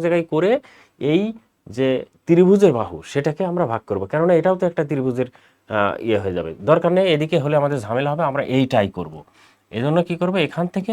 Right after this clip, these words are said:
এই যে এরকম একটি বৃত্তচাপ নেব। হয়েছে? এবারে এই বৃত্তচাপ ধরে এখান থেকে আবার কি করব? একটি ছোট করে এরকে দুই ভাগে ভাগ করব, এখান থেকে এটুকু দুই ভাগে ভাগ করব। সেক্ষেত্রে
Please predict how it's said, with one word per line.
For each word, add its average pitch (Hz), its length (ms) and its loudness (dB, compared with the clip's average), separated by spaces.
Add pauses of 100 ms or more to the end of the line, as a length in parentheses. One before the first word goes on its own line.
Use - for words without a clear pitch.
(120)
এই 120 140 -6
যে 107 80 -4 (160)
এরকম 98 280 -6
একটি 98 200 -8
বৃত্তচাপ 90 460 -10
নেব। 76 140 -16 (720)
হয়েছে? 180 220 0 (460)
এবারে 170 340 -2
এই 151 80 0
বৃত্তচাপ 123 420 -4 (100)
ধরে 127 160 -2 (120)
এখান 143 260 -10
থেকে 151 220 -8
আবার 151 180 -8
কি 151 160 -8
করব? 156 160 -6 (640)
একটি - 180 -6 (160)
ছোট 135 140 -8 (120)
করে 107 160 -2 (760)
এরকে 127 320 -8 (140)
দুই 110 140 0
ভাগে 110 220 -2
ভাগ 101 100 -2 (100)
করব, 85 220 -8
এখান 98 180 -8
থেকে 127 180 -6
এটুকু 139 240 -6
দুই 92 120 -4
ভাগে 82 220 -8
ভাগ 117 160 -2
করব। 85 140 -6 (500)
সেক্ষেত্রে 147 320 0